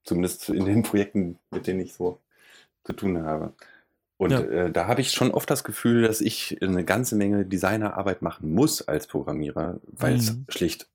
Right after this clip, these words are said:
Speaker 1: nicht bedacht wurde von vornherein.
Speaker 2: Mhm.
Speaker 1: Da sind, da werden irgendwelche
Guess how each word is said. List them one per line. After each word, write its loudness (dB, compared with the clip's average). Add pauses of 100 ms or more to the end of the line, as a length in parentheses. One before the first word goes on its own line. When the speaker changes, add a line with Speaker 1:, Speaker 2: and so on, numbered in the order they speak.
Speaker 1:
nicht -6 (320)
bedacht -2
wurde 0
von -12
vornherein. -4
Speaker 2:
Mhm. -10
Speaker 1:
Da -8
sind, -4
da -2
werden 2
irgendwelche 0